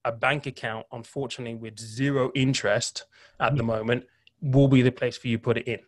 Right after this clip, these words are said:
Speaker 1: because you need access to that money in very, very short notice,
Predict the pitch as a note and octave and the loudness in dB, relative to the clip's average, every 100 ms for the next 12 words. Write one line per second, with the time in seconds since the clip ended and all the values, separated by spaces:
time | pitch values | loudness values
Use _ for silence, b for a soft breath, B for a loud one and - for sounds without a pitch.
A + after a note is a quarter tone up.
0 | _ B2+ - A#2+ A2+ A2 A#2+ C3+ C3 B2+ | _ -12 -4 -2 -2 -4 0 2 2 0
1 | B2+ - B2 A#2+ G#2+ A#2 A2 A2 A2+ A2+ | -6 -8 -10 -8 -8 -8 -12 -12 -12 -6
2 | A2+ A2+ A2 - - A#2+ A2 G#2 G2+ | -6 -2 -4 -4 -16 -14 -14 -14 -18